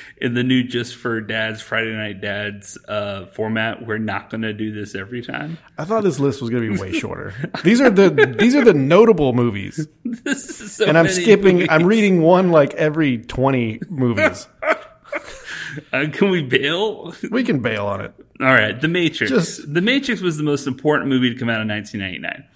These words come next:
Speaker 2: I would agree with
Speaker 1: One
Speaker 2: that.
Speaker 1: thing I love about The Matrix
Speaker 2: Other
Speaker 1: is that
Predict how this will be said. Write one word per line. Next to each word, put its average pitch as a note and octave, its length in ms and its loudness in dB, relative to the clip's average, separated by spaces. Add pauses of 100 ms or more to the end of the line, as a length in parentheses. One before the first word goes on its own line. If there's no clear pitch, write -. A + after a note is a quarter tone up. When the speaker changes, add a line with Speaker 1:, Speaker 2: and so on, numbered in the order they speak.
(1000)
Speaker 2:
I C#3 160 2
would D3 140 2
agree G#2+ 180 -2
with B2 80 -2
Speaker 1:
One E3+ 120 2
Speaker 2:
that. E3+ 60 -6
Speaker 1:
thing E3 100 -2
I D3+ 60 -2
love C3 160 0
about A#2+ 220 -2
The A2+ 60 -6
Matrix A2+ 580 -4
Speaker 2:
Other G3 220 8
Speaker 1:
is G3 40 6
that F3+ 60 6